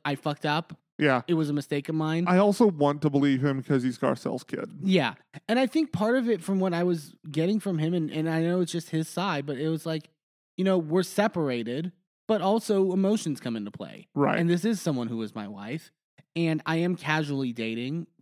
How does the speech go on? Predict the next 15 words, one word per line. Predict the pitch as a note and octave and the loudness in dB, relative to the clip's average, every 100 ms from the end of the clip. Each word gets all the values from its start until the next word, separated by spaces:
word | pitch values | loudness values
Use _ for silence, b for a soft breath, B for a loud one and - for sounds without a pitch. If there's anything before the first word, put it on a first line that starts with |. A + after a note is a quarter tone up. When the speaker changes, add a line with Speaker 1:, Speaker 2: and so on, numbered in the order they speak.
| - | -6
Speaker 1:
but | D#3+ | -6
sometimes | - F3+ F3+ F3 E3+ | -4 -6 -4 -4 -2
I, | E3 E3+ D3+ - | -2 -2 -4 -8
I | - | -4
unfortunately | C#3+ D3 D3+ D3+ D3+ | -4 -4 -6 -4 -4
go | D3 | -4
back | C#3+ D3 D3 | -2 -4 -4
to | B2+ | -8
her | B2+ C3+ | -6 -4
even | C#3+ C#3 | -4 -4
though | C#3 | -4
we're | C3+ | -8
still | - C3+ | -10 -12
separated. | - D3 B2 G#2+ - - - _ | -8 -10 -10 -14 -14 -20 -20 _
Speaker 2:
Right. | G#3 B3 - | 0 0 0